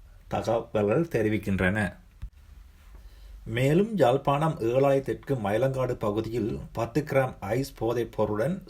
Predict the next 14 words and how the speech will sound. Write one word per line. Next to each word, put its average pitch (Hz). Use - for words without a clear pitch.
சந்தேக 123
நபரான 110
இருபத்தேழு 117
வயதுடைய 101
இளைஞர் 110
ஒருவர் 101
நேற்றைய 110
தினம் 120
கைது 110
செய்யப்பட்டுள்ளார். 95
சுன்னாகம் 160
காவல்துறையினரால் 127
மேற்கொள்ளப்பட்ட 123
சுற்றிவளைப்பு 117